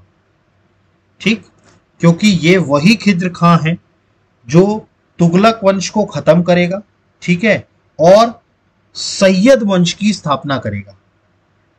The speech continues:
दिल्ली सल्तनत में जो चौथी डायनेस्टी जिसने शासन किया तुगलकों के बाद, वो थी सैयद डायनेस्टी। और सैयद डायनेस्टी का संस्थापक कौन था? खिज्र खां।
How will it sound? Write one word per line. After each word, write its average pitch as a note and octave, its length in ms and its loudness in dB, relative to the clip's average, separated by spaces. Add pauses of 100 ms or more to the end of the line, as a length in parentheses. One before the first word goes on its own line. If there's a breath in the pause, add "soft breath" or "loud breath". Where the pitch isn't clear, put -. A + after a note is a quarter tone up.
दिल्ली F3 300 4
सल्तनत G3+ 540 0
में F#3+ 120 -4
जो G3 120 -6
चौथी F3+ 460 0
डायनेस्टी E3 580 0 (500)
जिसने D#3+ 300 0
शासन F3 420 2
किया F3 220 2
तुगलकों D3+ 500 0
के D#3+ 160 -4
बाद, A#2+ 280 -4 (440)
वो D3+ 140 0
थी F#3+ 200 0
सैयद D#3+ 520 0
डायनेस्टी। G#2 520 -10 (680)
और D#3 100 2
सैयद F3 580 2
डायनेस्टी E3+ 580 0
का G3+ 140 -2
संस्थापक D3+ 840 -4
कौन D3+ 200 -2
था? F3+ 140 -4 (240)
खिज्र E3 300 0
खां। C3+ 260 -12